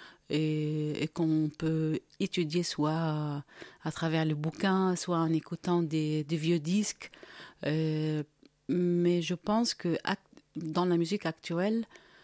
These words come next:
la, la fabrication de la musique, la, la manière de réfléchir et de, de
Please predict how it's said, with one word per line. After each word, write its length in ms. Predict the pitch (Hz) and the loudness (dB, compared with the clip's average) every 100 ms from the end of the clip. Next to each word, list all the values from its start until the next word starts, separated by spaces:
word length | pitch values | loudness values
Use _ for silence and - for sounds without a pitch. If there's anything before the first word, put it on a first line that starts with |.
| - - _ _ | -20 -20 _ _
la, 460 | 156 160 160 156 151 | -4 0 0 0 0
la 160 | 156 160 | -2 -2
fabrication 840 | - 240 214 214 202 196 208 202 | -2 -2 0 -2 -2 -4 -2 0
de 100 | 196 | 0
la 140 | 185 | 2
musique, 360 | 180 170 175 - | 0 0 -4 -2
la, 160 | 147 147 _ _ - | -2 -2 _ _ -4
la 200 | 170 160 | 0 2
manière 420 | 160 170 190 208 | 4 4 2 0
de 100 | 175 | 0
réfléchir 960 | 165 196 226 233 220 - 214 196 165 147 - | 0 0 0 0 0 0 0 0 -2 -6 -4
et 140 | 160 | -6
de, 560 | 147 156 156 151 151 147 - - - - _ _ | -4 -4 -2 -2 -4 -6 -12 -20 -20 -20 _ _
de 560 | 156 147 151 156 156 156 | -14 -6 -4 -2 -4 -4